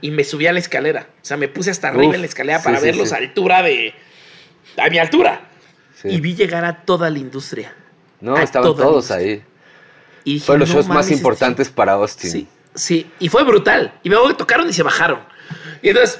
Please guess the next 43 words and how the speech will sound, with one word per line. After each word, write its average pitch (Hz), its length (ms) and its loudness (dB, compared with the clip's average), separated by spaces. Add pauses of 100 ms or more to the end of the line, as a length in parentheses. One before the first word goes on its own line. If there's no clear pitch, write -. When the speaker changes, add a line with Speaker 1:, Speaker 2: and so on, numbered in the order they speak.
Speaker 1:
mi 170 200 -6
punto - 500 -2 (340)
es 185 160 -2
de 247 80 2
ahí, 208 380 0 (1160)
complementando 185 840 0
lo 180 160 0
que 156 100 -6
dijo 156 220 -4
Wax, 143 460 -8 (560)
me 147 100 -6
acuerdo 165 220 -4
que 123 280 -6
ya 175 200 0
traíamos 185 400 -2
merc-, - 220 -10
yo 151 180 -2
ya 214 60 -2
traía 147 260 0
Mercadorama 135 480 -4
en 143 60 -6
la 143 80 -4
cabeza, 196 180 -6
se 127 80 -8
llamaba 139 160 -4
Mercado 135 480 -2
Negro 131 260 -4
en 123 60 -10
esa 131 180 -6
época 143 240 -8
la 180 120 -4
idea, 220 280 -6
pero 131 140 -8
el 139 60 -12
punto 180 240 -6
es 170 80 -14
que 147 80 -4
despuesito 147 520 -8
de 156 80 0
eso, 160 320 -8 (1300)
cuando 156 240 -2
me 165 100 0
preguntaban 165 560 -2